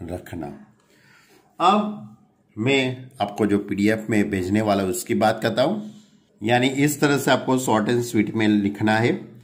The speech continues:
F from A to B and G from B to are a function, are functions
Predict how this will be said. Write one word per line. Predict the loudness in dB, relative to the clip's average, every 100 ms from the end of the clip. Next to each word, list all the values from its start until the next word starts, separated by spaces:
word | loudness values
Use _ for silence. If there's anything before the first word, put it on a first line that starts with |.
| -20 _ _
F | 0 2 2 0
from | 2 0 0
A | 2 4 4
to | 2 4
B | 6 4 4 -2
and | 0 0 2
G | 2 2
from | 0 2 2 2 4
B | 4 4
to | 0 0 0 -6 0
are | 2 2
a | -2 -4 -16 -4
function, | 0 2 0 2 2 2 -6 -18 -20 _ _ _ _ _ _ _ _ -4
are | 2 4 2 -2 -12 -20 _ _ _ _ _ _ _ _ _ _ _ _ _ _ _ -2
functions | 2 2 0 0 0 0